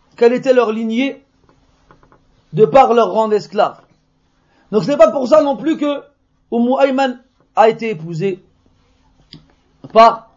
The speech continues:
Zayd ibn Haritha. Limaliha, troisième raison qui peut pousser un homme à épouser une femme, sa fortune.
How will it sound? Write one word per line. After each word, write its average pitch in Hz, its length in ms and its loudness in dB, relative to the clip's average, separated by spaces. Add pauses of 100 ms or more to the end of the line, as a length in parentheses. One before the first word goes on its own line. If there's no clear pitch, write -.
(760)
Zayd 220 280 6
ibn 214 160 -4
Haritha. 185 500 -2 (880)
Limaliha, 294 920 4 (300)
troisième 277 380 2
raison 277 340 -4
qui 277 100 -4
peut 294 220 -6
pousser 285 260 -2
un 302 160 2
homme 311 100 0
à 302 80 -2
épouser 269 280 -6
une 277 120 -6
femme, 330 280 2 (640)
sa 277 180 2
fortune. 311 520 0